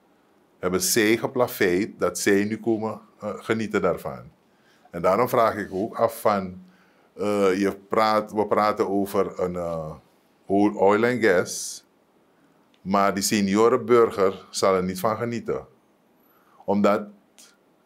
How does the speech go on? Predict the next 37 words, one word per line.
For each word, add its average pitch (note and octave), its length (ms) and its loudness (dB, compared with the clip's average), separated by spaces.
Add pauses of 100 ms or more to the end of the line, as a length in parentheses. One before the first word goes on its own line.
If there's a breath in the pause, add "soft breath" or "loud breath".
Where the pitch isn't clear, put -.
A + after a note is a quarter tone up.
(400)
nu A2 180 -4
zijn C3 220 2
ze B2+ 100 -2
zestig, A2+ 720 0 (340 soft breath)
wanneer A2 680 2
zal G#2+ 320 0
dat, G2 280 0
dat, F#2+ 340 -2
dat G2+ 300 0
zaakje, F#2+ 440 0 (220)
eh, F2+ 220 0
zich - 320 -6
gaan F#2 160 -4
exploiteren? E2+ 800 -4 (240 soft breath)
Dus F#2+ 120 -14
misschien F2+ 280 -6
over F#2+ 180 -6
vier, F#2+ 220 -6
vijf G2 260 -2
jaren. G#2 440 -2 (540 soft breath)
Dan A2+ 120 -4
zijn B2+ 160 2
ze A#2+ 100 -2
er A#2 140 4
niet C3 120 -2
meer. C3+ 500 2 (400)
Maar A2+ 160 0
zij A2+ 260 6
hebben C3 300 2
de C3+ 60 -2
straten B2 520 0
gemaakt, F2+ 460 -4
zij G#2 160 2
hebben A#2 320 0
bijdrage A2+ 500 2
geleverd F#2+ 460 -6
dat F2+ 160 0